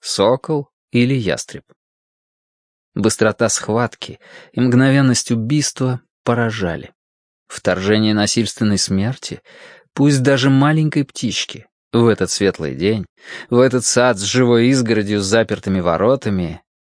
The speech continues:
заставило Мэтью похолодеть на солнце. Оставалось надеяться, что это не знамение перед его сегодняшней встречей с Саймоном Чеппелом. Мэтью понимал, что будет разумным сейчас повернуться и пойти обратно в дом,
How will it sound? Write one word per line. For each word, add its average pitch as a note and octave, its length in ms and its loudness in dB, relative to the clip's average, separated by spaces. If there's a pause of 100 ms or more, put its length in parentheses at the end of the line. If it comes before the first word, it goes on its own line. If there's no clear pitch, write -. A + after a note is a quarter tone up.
(160)
заставило C3+ 680 0
Мэтью A#2 520 0
похолодеть G2+ 720 -4
на F#2 120 -2
солнце. - 600 -8 (680)
Оставалось G2 580 0
надеяться, G#2 680 0 (420)
что - 220 0
это B2 140 2
не C#3 160 6
знамение C3 640 2
перед A2 260 0
его A#2 200 4
сегодняшней A2 560 0
встречей A#2+ 500 0
с - 80 -2
Саймоном A2+ 540 -2
Чеппелом. - 640 -4 (380)
Мэтью D3 380 -2
понимал, D#3+ 500 2
что - 220 -6
будет A2+ 320 -2
разумным A#2 520 2
сейчас G2+ 340 -2
повернуться A2 560 0
и B2 40 -2
пойти A#2+ 320 0
обратно C3+ 460 0
в C3 80 -4
дом, D3 280 2